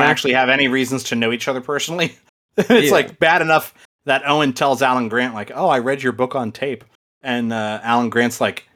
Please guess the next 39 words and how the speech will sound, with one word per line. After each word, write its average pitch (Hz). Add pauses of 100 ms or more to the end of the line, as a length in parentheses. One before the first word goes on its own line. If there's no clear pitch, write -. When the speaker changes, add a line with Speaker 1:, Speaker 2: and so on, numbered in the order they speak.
(100)
Speaker 2:
"You're 135
the 175
guy 127
that 123
trains 143
raptors." 143 (360)
Speaker 1:
Yeah. 110
Speaker 2:
Which 202
reminds 160
me, 147 (400)
Owen, 151 (180)
j-, 156
they 151
just 151
decide 147
to 120
double 127
down 127
on 113
him 123
being 117
the 101
trainer 123
guy, 101 (240)
'cause 120
he 131
just 120
puts 143
his 113
flat 117
hand 117
out 104
at 98
any 110
dinosaur 104
he 113
comes 117
across. 131 (140)
Speaker 1:
Yeah. 151